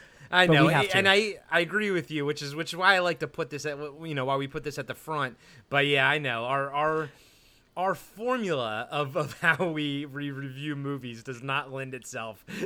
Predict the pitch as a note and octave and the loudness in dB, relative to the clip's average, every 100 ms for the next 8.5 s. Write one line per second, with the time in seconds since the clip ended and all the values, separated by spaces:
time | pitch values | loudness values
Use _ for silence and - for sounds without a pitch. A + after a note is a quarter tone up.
0 | - D#3 B2+ B2+ B2+ - C3 A#2 G#2+ - | -6 -6 -4 -6 -8 -6 -4 -2 -6 -8
1 | B2 G#2 G2+ G3+ A3 G3+ E3 F#3+ G3+ - | -8 -8 -10 2 2 4 0 2 2 2
2 | - - G#3+ A#3 G#3+ F#3+ F#3+ G3 - D#3+ | -6 -4 0 2 2 2 2 -2 -8 -4
3 | F#3 - - B2+ C#3+ C#3 - - A#2 A2 | -4 -6 -8 -6 -4 -6 -10 -12 -10 -10
4 | G2+ G#2+ A2 G2 F#2+ G2 F#2+ A#2+ A#2 E2 | -10 -10 -10 -12 -16 -14 -10 -8 -8 -14
5 | - _ _ _ - _ - - F3 - | -20 _ _ _ -20 _ -16 2 4 4
6 | - D3 C3 C#3+ C#3 B2 C#3 D3 D#3+ D#3 | 0 2 4 6 6 4 2 0 0 -4
7 | F3+ - D3+ D3 B3+ C#4+ B3 F#3 D#3 C#3+ | -2 4 6 8 6 6 2 4 2 2
8 | B2 - A#2+ A2 C#3+ | -2 -4 -6 -6 -8